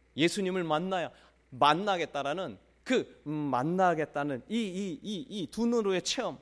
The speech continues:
이 체험의 은혜가 있는 자가 주님의 역사하심을 보게 되는 것이지요.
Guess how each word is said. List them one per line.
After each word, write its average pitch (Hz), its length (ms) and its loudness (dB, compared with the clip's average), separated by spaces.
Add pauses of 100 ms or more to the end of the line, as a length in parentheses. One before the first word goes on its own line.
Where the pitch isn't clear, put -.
(140)
이 220 160 -2 (180)
체험의 247 600 0
은혜가 143 340 -2
있는 127 400 -8
자가 143 480 -8 (800)
주님의 95 480 -14
역사하심을 90 800 -18
보게 120 380 -16
되는 139 280 -16
것이지요. - 480 -20